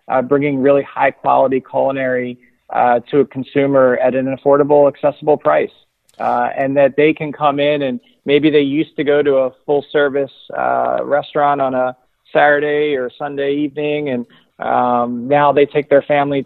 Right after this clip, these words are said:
to a Cava, and, uh, they don't have that wait staff component, but it's still a, a great, uh, ambiance, uh, in our restaurants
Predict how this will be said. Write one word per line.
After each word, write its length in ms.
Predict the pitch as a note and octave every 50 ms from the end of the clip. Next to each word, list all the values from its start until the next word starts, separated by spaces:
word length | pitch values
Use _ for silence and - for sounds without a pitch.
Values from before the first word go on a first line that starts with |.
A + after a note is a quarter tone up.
| -
to 120 | - D3 C3+
a 80 | C3
Cava, 640 | - - D3 D3+ E3 E3+ C#3+ C3+ C#3 C#3 C#3+ C#3 C3+ -
and, 460 | C#3+ C#3 C3+ C3+ C3+ C3+ C3+ C3+ C3 - _ _ _ _
uh, 140 | - B2 B2+
they 120 | B2+ C#3+ C#3
don't 180 | D3+ D3+ C#3
have 220 | - - C#3+ C3+ C3+
that 220 | C#3+ C3+ B2+ A#2+
wait 240 | C3 C#3+ F3 F3+ -
staff 280 | _ - D3 C#3 C3 -
component, 560 | - C#3 B2+ - C3+ C3 C3 C#3+ D3 C#3+ C#3
but 140 | - C3+ C#3
it's 140 | C3+ C3+ - -
still 220 | - D3+ C#3+ C#3
a, 380 | C3+ C3 C3 - - B2 B2 B2
a 40 | A#2+
great, 380 | A#2 C3 C3+ D3 D#3 D#3+ - - _ _ - - -
uh, 280 | D3 C#3 C3+ C3 B2 A#2
ambiance, 600 | - C3+ C3+ C3+ C3+ C#3+ C#3 C3+ C3+ C#3 C#3 C#3 - - - _ _ _ _ _ _ -
uh, 260 | A#2+ A#2+ A#2+ A#2+ B2 - -
in 120 | D3 C#3+
our 140 | C#3+ C#3 C3
restaurants 680 | B2+ C3 C3 - - - C#3 C#3 C#3 C#3 C#3+ C#3+ C#3+